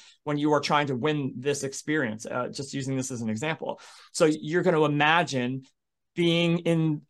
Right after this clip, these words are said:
a room and getting an email and opening up the email and seeing that you're the winner and you click on it and you can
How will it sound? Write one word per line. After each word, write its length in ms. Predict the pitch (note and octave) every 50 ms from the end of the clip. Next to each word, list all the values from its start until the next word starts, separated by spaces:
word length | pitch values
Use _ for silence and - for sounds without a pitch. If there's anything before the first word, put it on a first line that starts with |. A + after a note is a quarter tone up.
| _ _ _ -
a 120 | E3+ F3
room 440 | D#3+ D3 D#3+ E3 D3+ C3+ B2+ B2 B2 -
and 320 | C#3 C#3 C3+ C3+ C3+ C3+
getting 300 | F3+ E3 E3 F3 E3+ E3+
an 160 | E3 E3+ E3+
email 420 | E3 D#3+ D#3 D3+ C#3 C3 B2 B2 B2
and 140 | B2 C3 - -
opening 400 | F3 G3+ G3 F#3+ F#3 F3+ F3 F3+
up 120 | F3+ F3+
the 160 | - F3 - -
email 280 | D#3+ D#3 D3 C#3 B2+
and 120 | B2+ B2+ -
seeing 400 | - - - G#3+ G3 F3+ D#3+ D3
that 160 | C#3 B2 A#2+
you're 300 | A2 B2+ D3 D#3+ E3 E3
the 100 | F3 F3+
winner 340 | E3+ F#3+ F#3 F3+ D#3+ C#3 B2+
and 140 | B2 C3
you 140 | C3+ E3 -
click 260 | - - G#3 G3 G3+
on 220 | F#3 D#3+ D3 C#3 C3
it 80 | B2+
and 80 | B2+ D3+
you 80 | D#3 D3+
can 100 | E3